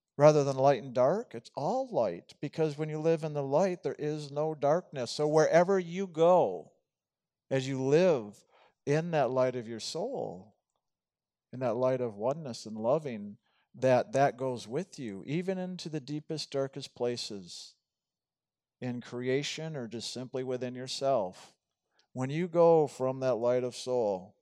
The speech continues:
into all those deep, dark places, no matter how scary it is, no matter how depressing it is, no matter how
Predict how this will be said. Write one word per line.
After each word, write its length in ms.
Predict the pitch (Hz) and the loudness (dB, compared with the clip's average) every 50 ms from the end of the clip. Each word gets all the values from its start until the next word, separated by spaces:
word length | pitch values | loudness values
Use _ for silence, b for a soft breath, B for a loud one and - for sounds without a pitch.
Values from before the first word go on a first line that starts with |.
| _ _ _ _ _ _ _ _ _ _ _ - | _ _ _ _ _ _ _ _ _ _ _ -12
into 280 | 120 123 120 113 110 110 | -10 -8 -6 -6 -2 0
all 480 | 113 117 120 127 131 135 135 139 139 | 0 2 4 4 4 4 4 4 2
those 160 | 135 135 127 - | 2 -2 -6 -8
deep, 300 | - 131 131 127 _ - | -12 -14 -14 -14 _ -4
dark 260 | 123 127 123 - _ | -4 -4 -4 -4 _
places, 680 | - 120 120 117 110 - - 98 98 87 - - - - | -2 -2 -2 -2 -4 -6 -10 -10 -12 -12 -14 -16 -16 -14
no 80 | 107 113 | -12 -8
matter 240 | 113 117 117 107 104 | -6 -4 -4 -4 -2
how 240 | 113 113 123 127 | 0 0 0 0
scary 720 | 127 - - - 127 123 127 127 127 127 131 131 135 139 - _ _ _ _ _ _ _ _ _ _ _ _ _ _ _ _ _ _ _ _ _ _ _ _ _ _ _ _ _ - | 0 -2 -6 -6 -4 -2 -2 0 0 -2 -4 -6 -8 -12 -18 _ _ _ _ _ _ _ _ _ _ _ _ _ _ _ _ _ _ _ _ _ _ _ _ _ _ _ _ _ -12
it 120 | 113 113 | -8 -6
is, 760 | 120 131 131 117 98 85 76 92 - - - - - - - _ _ _ _ _ _ _ - | -4 -4 -4 -4 -6 -8 -12 -18 -20 -20 -20 -20 -20 -20 -20 _ _ _ _ _ _ _ -16
no 80 | 107 107 | -12 -10
matter 220 | 107 110 110 110 | -6 -6 -4 -2
how 180 | 107 117 123 127 | -2 0 -2 -2
depressing 580 | 120 113 - - 131 123 123 - - 120 117 | -4 -6 -8 -6 -4 -4 -4 -6 -10 -10 -10
it 120 | 117 107 120 | -10 -8 -8
is, 460 | 123 120 101 80 65 67 - - - - | -8 -10 -10 -12 -16 -18 -20 -20 -18 -14
no 60 | 98 | -10
matter 240 | 107 113 107 110 104 | -8 -6 -6 -6 -6
how 480 | 101 107 107 113 120 123 131 135 143 | -4 -2 0 0 0 -2 -4 -8 -14